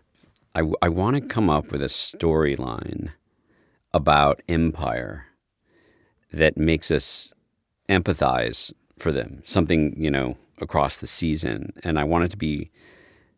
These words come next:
really surprising. And, and this isn't spoilers, but just to say that the Dawn storyline does take a very surprising turn later on in the season. We just thought it would be interesting, like, y-, you meet this kid,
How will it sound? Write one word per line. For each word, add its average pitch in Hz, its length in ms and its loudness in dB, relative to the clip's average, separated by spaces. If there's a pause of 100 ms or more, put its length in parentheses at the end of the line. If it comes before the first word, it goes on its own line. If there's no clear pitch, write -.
(140)
really 85 280 4
surprising. - 920 -2
And, 73 460 0 (160)
and 73 340 -2 (540)
this 90 160 -2
isn't 98 220 4
spoilers, 80 460 6
but 69 120 -10
just 80 200 0
to 80 60 -6
say 76 200 2
that 67 140 -10
the 71 100 -2
Dawn 73 260 2
storyline 67 460 -2
does 69 360 -2
take 71 200 -4
a 67 40 -4
very 65 280 0
surprising 64 600 -4
turn 67 540 -2
later 64 320 -4
on 60 120 -8
in - 100 -8
the - 60 -10
season. 78 600 -4 (800)
We 110 160 0
just 185 180 2
thought 147 160 2
it 123 100 4
would 85 160 0
be 85 120 2 (120)
interesting, 104 520 0
like, 71 240 -2 (120)
y-, 90 160 -6
you 90 220 2
meet 101 280 6
this 85 180 2
kid, 76 600 0